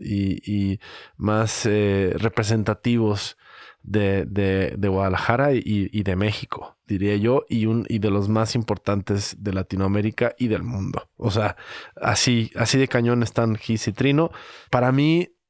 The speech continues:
los dos, en diferentes momentos, eh, eh, fueron muy significativos en mi vida. Eh, no sé si los, se los dije bien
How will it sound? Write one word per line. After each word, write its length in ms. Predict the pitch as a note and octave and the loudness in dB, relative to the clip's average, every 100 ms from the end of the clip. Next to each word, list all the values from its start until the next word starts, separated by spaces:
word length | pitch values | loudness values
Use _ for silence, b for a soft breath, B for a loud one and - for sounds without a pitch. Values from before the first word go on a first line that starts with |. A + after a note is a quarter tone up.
| _ _ | _ _
los 400 | C3+ C3+ C3 A#2 | 0 2 2 2
dos, 560 | C3 D#3+ D#3 F3 - - | 4 4 4 2 -4 -2
en 180 | - C3+ | 0 2
diferentes 680 | C3 - C3+ C#3 D#3+ D3 - | 2 2 2 2 0 -2 0
momentos, 800 | B2+ B2+ D3 C#3+ B2+ C3+ D#3 - B B B B B B - | 0 2 2 2 2 2 0 -6 B B B B B B 0
eh, 520 | A2+ A2+ A2+ A#2 - - | 4 4 4 2 -2 -6
eh, 180 | - A#2 | 0 0
fueron 320 | - C#3 D3 | 2 2 4
muy 200 | C#3+ D3 | 2 2
significativos 1000 | D#3+ D3 A#2+ A2+ C#3+ - C#3 D#3 D3+ B2 | 2 2 0 -2 -2 0 2 2 4 2
en 80 | |
mi 140 | A#2 A2+ | 2 4
vida. 460 | A#2+ D#3 C3+ G#2 - | 4 4 2 0 -6
Eh, 160 | A2+ A2 | -4 0
no 120 | A#2+ | 2
sé 140 | C3+ F3 | 2 2
si 120 | G3+ | 2
los, 180 | F3 B2+ | 2 0
se 240 | - C3 | -2 0
los 180 | A#2 A2 | 2 2
dije 300 | B2+ - D3 | 0 2 0
bien 580 | A#2 A#2+ B2+ B2+ B2 | 2 2 4 4 2